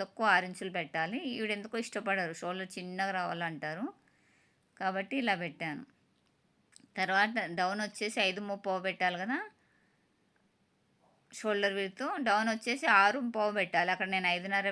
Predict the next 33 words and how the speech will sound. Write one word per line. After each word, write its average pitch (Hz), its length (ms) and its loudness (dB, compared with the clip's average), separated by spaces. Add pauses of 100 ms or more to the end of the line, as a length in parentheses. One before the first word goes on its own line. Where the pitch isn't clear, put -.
(100)
పెట్టాను 175 340 -2
కాబట్టి 180 300 -4
ఇది 247 180 2
ఆరు 180 180 4
ఇంచులు 185 280 -6
వేసుకున్నానండి. 165 720 -8 (140)
ఒక - 80 -8 (160)
పావు 196 240 6
ఇంచు 247 200 -4
అనేది 233 260 -2 (120)
తగ్గింది. 190 420 -4 (720)
పావు 190 200 6
ఇంచు 208 200 -6
అటు 202 140 -4
ఇటు 202 140 -2
అయినా 196 240 2
ప్రాబ్లం 185 340 0 (100)
ఏమి 175 140 -6
ఉండదు. 175 240 -6 (340)
ఆవిడ 185 260 2
అడిగారు 185 360 2
కదా 180 220 0
అనేసి 196 320 -6
నేను 220 180 -2
పెట్టాను. 175 380 -2
మామూలుగా 180 340 -2
అయితే 190 160 -4 (160)
ఐదు 190 140 -6 (100)
ముప్పావు, 196 380 -2 (140)
ఆరు 196 140 0 (140)
పావు 180 220 -2
పెట్టుకోవాలి. 165 520 -6 (1160)
తర్వాత 208 300 4